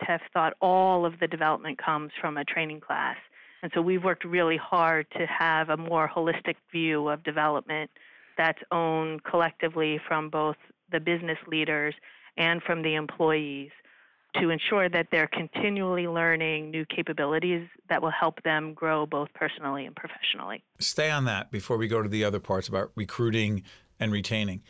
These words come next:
Speaker 2: We're on the phone with Amanda Mullen, who is one of the top human resources officers you'll ever find in any corporation. We work with her on a lot of issues, a lot of leadership issues. So my question, Amanda, is to what degree do you have to coach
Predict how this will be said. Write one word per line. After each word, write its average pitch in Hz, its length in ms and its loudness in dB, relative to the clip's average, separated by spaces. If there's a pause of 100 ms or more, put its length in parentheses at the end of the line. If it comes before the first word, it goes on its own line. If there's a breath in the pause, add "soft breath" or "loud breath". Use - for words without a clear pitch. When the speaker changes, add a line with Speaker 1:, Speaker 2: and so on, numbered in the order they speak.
(580 loud breath)
Speaker 2:
We're 123 100 2
on 127 100 2
the 120 60 0
phone 120 200 0
with 110 100 -2
Amanda 110 300 0
Mullen, 120 360 0
who 101 180 -2
is 92 120 -4
one 107 140 0
of 101 60 -2
the 98 140 -2
top 113 360 -2
human 107 240 0
resources 104 540 -2
officers 104 520 0
you'll 101 140 0
ever 101 160 0
find 113 400 0
in 98 80 -2
any 107 160 2
corporation. 107 800 0 (460 loud breath)
We 104 100 -2
work 104 240 0
with 104 100 0
her 107 100 0
on 101 120 2
a 98 40 2
lot 101 200 2
of 98 80 -2
issues, 104 480 -2 (340 loud breath)
a 101 100 0
lot 107 160 2
of 110 80 0
leadership 107 320 -2
issues. 107 280 -2
So - 140 -2
my 113 120 -2
question, 110 500 0 (460 loud breath)
Amanda, 113 300 0
is 107 240 -2
to - 120 0
what 175 280 0
degree 131 320 0
do 117 100 -2
you 117 100 0
have 127 200 0
to 107 100 -2
coach - 640 -2